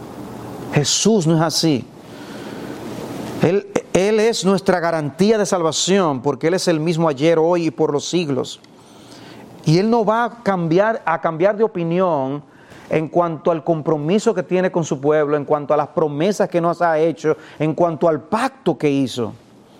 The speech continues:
Ese nuevo pacto es el último pacto.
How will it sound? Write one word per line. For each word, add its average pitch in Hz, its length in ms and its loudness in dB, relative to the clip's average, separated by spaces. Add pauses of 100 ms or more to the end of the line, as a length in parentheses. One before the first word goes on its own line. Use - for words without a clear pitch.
(1800)
Ese 180 300 2
nuevo 170 340 2
pacto 123 680 -4 (1900)
es - 180 0
el 139 140 0
último 135 480 2
pacto. 107 420 -4